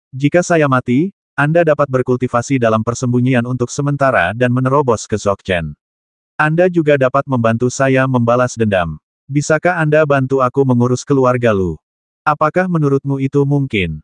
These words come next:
Xiao Bai juga memandang Luli dengan serius dan berkata, "Bos, apakah menurutmu aku masih bisa tenang dan berlatih sendirian setelah kamu mati?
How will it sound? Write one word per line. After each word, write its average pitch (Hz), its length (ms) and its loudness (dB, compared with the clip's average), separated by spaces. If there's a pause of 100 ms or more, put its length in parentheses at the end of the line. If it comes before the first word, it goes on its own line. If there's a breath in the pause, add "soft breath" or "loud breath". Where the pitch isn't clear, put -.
(140)
Xiao 160 380 2
Bai 180 100 4
juga 156 240 2
memandang 131 460 2
Luli 131 260 2
dengan 123 240 0
serius 123 400 0
dan 120 100 2
berkata, 120 400 0
"Bos, 113 480 -2 (160)
apakah 143 320 -2
menurutmu 127 480 0
aku 113 160 0
masih 113 320 -2
bisa 135 240 0
tenang 131 400 -2
dan 107 160 0
berlatih 110 400 0
sendirian 120 480 0
setelah 139 400 -2
kamu 107 240 0
mati? 90 480 -4